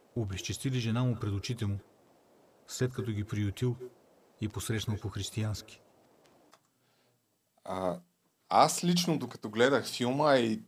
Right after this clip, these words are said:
Speaker 2: много мои познати, някак си бяхме в едно такова чувство, лично аз поне, на, като в транс и някаква буца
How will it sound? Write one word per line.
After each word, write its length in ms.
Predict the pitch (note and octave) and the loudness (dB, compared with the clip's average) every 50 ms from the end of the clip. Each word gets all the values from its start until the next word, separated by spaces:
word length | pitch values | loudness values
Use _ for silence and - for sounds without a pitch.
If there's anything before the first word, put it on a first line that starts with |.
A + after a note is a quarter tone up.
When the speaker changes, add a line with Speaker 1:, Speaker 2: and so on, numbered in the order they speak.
| - | -8
Speaker 2:
много 340 | A#2 G#2+ A2 A#2+ C3 C#3 C#3+ | -6 -2 0 0 2 2 2
мои 340 | C3+ B2+ B2 B2 A#2+ A#2 A2+ | 2 2 2 2 2 0 -2
познати, 720 | - - G#2 - G2+ G2 G2 G#2+ G#2+ - - D#3 D3+ D3+ | -4 -8 -8 -6 -4 -2 -2 -2 -4 -4 -4 -4 -2 -2
някак 380 | D3 B2+ C3 C3+ C3+ - - - | 0 0 2 0 0 -2 -8 -8
си 360 | - - C#3+ C#3+ C#3+ C#3+ C#3 C#3+ C3 | -6 -4 -4 -2 0 0 0 -2 -2
бяхме 400 | B2 A#2+ A2 C3+ C#3 D3 - D3+ | -4 2 4 4 4 4 2 -2
в 220 | C3+ A#2+ A2 - - | -4 -4 -4 -4 -4
едно 180 | A2+ B2 C#3+ | -4 -4 -4
такова 340 | C#3 - - - C3+ C#3 C3+ | -6 -6 -4 0 0 0 0
чувство, 580 | C3+ - C3+ - - - C3+ B2+ A#2+ A2+ A2 - _ _ _ _ _ _ - - | -2 -4 -6 -8 -6 -6 -4 -4 -4 -4 -6 -10 _ _ _ _ _ _ -14 -6
лично 360 | A2+ A2+ C#3 C#3 - - A2 G#2+ | -2 0 0 0 0 0 0 0
аз 300 | A2 A#2 - - - _ | 0 0 -2 -8 -14 _
поне, 300 | _ G2+ G2 G2 A2+ C3+ | _ -8 -6 -4 -4 -4
на, 340 | C3+ B2+ A#2+ A#2 A#2 A2 A2 - _ _ | -4 -4 -4 -2 -2 -4 -4 -6 _ _
като 300 | - - - - - F#2 F2 - - F#2+ | -16 -16 -16 -14 -16 -18 -18 -18 -16 -12
в 120 | F#2 F2 E2 - - _ _ _ | -10 -10 -10 -10 -16 _ _ _
транс 640 | - G#2 G#2 G#2 A#2+ C3+ B2+ A#2 - - - - - F2+ F#2 F#2 F#2+ - - | -4 -2 0 0 0 -2 -2 -4 -6 -6 -8 -8 -10 -10 -10 -10 -10 -10 -10
и 380 | - G#2+ G#2 G#2 G#2 G#2 G2+ - - _ _ _ _ _ - - - _ _ _ _ - - - | -10 -8 -6 -6 -6 -8 -8 -10 -14 _ _ _ _ _ -20 -20 -20 _ _ _ _ -14 -8 -6
някаква 380 | B2 A#2+ B2+ B2+ B2+ - D3+ | -2 0 0 0 0 0 -4
буца 540 | C3 A#2 A2+ D3 E3+ F3 F3 D#3+ C#3 A#2+ A2 | -4 -4 -2 0 0 2 4 4 4 2 2